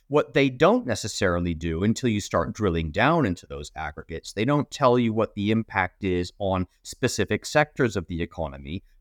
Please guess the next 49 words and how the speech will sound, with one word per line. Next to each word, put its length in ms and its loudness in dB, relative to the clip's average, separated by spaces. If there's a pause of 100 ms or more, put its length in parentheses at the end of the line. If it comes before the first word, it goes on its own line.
particularly 680 0
well. 380 2 (320)
And 140 2
huge 280 -2
assumptions 520 0
are 60 0
going 260 0
into 200 -2
this 240 -2
in 60 -4
any 200 0
case. 340 -6
So 180 2
you've 280 -2
given 280 0
one 160 0
example 600 0 (120)
of 140 -2
a 40 -4
situation 800 -2 (680)
in 100 2
which 220 0
you 120 2
don't 220 4
feel, 380 -6 (440)
uh, 140 4
that 160 2
your 80 0
cost 400 0
of 60 -2
living 260 0
is 100 -2
falling 400 -2
at 60 2
all. 280 2
That 220 -2
said, 360 -4
somebody 340 -2
who 220 -2
owns 260 -2
their 200 0
home 440 -2
outright, 800 -2
uh, 240 0
would, 220 -2
of 100 -4
course, 320 -6
feel 460 -2
differently. 640 0